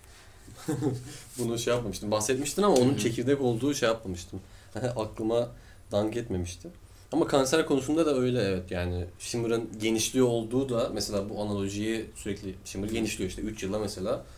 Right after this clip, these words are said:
Speaker 1: e, bir bölgeye aldığını, işte gittiğini görüyoruz ve yaklaşıyor gitgide. E, ya kanser de öyle yani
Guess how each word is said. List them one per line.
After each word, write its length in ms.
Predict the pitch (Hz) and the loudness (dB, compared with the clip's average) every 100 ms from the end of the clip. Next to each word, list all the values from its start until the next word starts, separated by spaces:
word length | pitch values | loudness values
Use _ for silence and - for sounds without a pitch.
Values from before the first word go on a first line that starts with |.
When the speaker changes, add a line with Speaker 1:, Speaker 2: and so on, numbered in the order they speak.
| - - - | -20 -20 -10
Speaker 1:
e, 140 | 95 98 | -6 -4
bir 140 | 110 | -2
bölgeye 320 | 107 104 107 | 2 2 4
aldığını, 320 | 107 95 92 92 | 4 4 2 -4
işte 260 | - 98 | -2 -4
gittiğini 440 | 95 95 - 98 101 | -4 -8 -8 -4 0
görüyoruz 320 | 95 95 110 | 2 2 0
ve 60 | |
yaklaşıyor 500 | 107 101 104 - 101 | 0 0 -2 -4 -6
gitgide. 320 | - - 92 113 - - - - - - | -6 -12 -8 -8 -10 -14 -16 -14 -12 -10
E, 280 | - 90 95 | -10 -8 -8
ya 100 | - | -2
kanser 460 | 117 113 120 107 104 104 87 | 0 2 2 2 0 -6 -6
de 60 | 113 | -4
öyle 340 | 127 131 104 | 2 4 4
yani 280 | 92 92 95 | 2 2 2